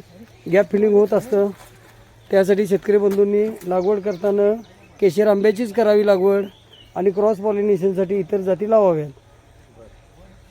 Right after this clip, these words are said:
आजचा व्हिडिओ आवडला असेल तर व्हिडिओला लाईक करा, शेअर करा, चॅनलला सबस्क्राईब करा. त्याचबरोबर आपल्या मित्रमंडळींना पण असे व्हिडिओ,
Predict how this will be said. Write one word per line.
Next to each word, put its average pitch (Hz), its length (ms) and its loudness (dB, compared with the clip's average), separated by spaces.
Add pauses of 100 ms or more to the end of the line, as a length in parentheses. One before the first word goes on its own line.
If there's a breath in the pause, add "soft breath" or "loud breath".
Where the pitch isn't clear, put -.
(420)
आजचा 175 280 -4
व्हिडिओ 208 300 4
आवडला 202 280 2
असेल 190 240 0
तर 202 60 4
व्हिडिओला 196 360 2
लाईक 185 260 -2 (100)
करा, 202 260 0
शेअर 208 320 2
करा, 196 320 -2 (280)
चॅनलला 190 380 -2
सबस्क्राईब 226 560 -2
करा. 196 220 0 (1200)
त्याचबरोबर 202 520 0
आपल्या 196 240 -2
मित्रमंडळींना 208 800 2
पण 196 220 -2
असे 185 180 -2
व्हिडिओ, 196 320 2